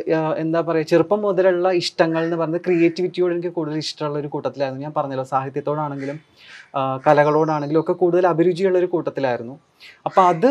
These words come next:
എനിക്ക് വീണ്ടും ഒന്ന് റീഫർബിഷ് ചെയ്തെടുക്കണം, പൊടി തട്ടിയെടുക്കണം, അങ്ങനത്തെ ഒക്കെ ഒരു, ഒരു ചിന്ത എനിക്കിപ്പോൾ ഉണ്ട്. ഞാൻ അന്ന് എന്നിൽ തന്നെ ഒതുങ്ങിക്കൂടി, ആ, ഇങ്ങനെയൊക്കെ ജീവിച്ചാൽ മതി എന്ന് വിചാരിച്ചിട്ട് നിന്നിരുന്നെങ്കിൽ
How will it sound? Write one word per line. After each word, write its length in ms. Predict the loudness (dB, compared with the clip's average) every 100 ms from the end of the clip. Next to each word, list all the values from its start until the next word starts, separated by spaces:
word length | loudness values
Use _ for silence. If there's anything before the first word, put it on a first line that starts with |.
| 0
എനിക്ക് 300 | -2 -2 -2
വീണ്ടും 480 | 0 -2 0 -2 -2
ഒന്ന് 300 | -6 -6 -4
റീഫർബിഷ് 460 | -4 0 0 0
ചെയ്തെടുക്കണം, 600 | -2 0 0 0 -4 -6
പൊടി 140 | -8 -6
തട്ടിയെടുക്കണം, 680 | -6 -4 -4 -4 -6 -6
അങ്ങനത്തെ 280 | -6 -4 -2
ഒക്കെ 140 | 0 2
ഒരു, 180 | 2 -2 -16 -20 _
ഒരു 120 | -2
ചിന്ത 300 | 0 0 2
എനിക്കിപ്പോൾ 480 | 0 -2 -6 -2 -2
ഉണ്ട്. 180 | 0 -8 -12 -8
ഞാൻ 420 | -2 -2 -2 -6 -14 -20 _ -4
അന്ന് 800 | -4 -2 -4 -2 -4 -8 _ -6
എന്നിൽ 280 | -2 -2 -2
തന്നെ 160 | -2 0
ഒതുങ്ങിക്കൂടി, 880 | -2 0 -2 0 0 0 0 -4 -8 _
ആ, 100 | -12 -8 -6 -6 -8 -10
ഇങ്ങനെയൊക്കെ 440 | -4 0 0 2 2
ജീവിച്ചാൽ 420 | 2 0 2 0
മതി 400 | 2 2 2 2
എന്ന് 160 | 2
വിചാരിച്ചിട്ട് 720 | 0 0 2 2 -2 -8 -6 -6 -8 -20 -20 _
നിന്നിരുന്നെങ്കിൽ 680 | 0 2 4 4 2 0 -6